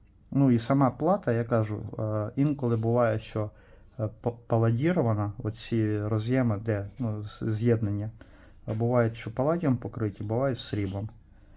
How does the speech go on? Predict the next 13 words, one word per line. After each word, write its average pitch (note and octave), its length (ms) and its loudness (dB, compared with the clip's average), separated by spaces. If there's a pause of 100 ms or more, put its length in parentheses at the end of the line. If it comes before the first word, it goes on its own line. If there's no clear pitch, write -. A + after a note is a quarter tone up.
(360)
різні G#2+ 380 -2 (140)
контакти. G#2 560 -6 (1500)
Ну, F3 140 -2
по, - 160 -4
по C#3+ 200 2
золоті C3+ 640 2 (680)
більш, A#2 640 -2
ну, A#2+ 340 2
скільки B2 380 0
я A#2+ 180 6
з-, A2 320 -2
їх A#2 220 -2
переробляв, A#2+ 640 0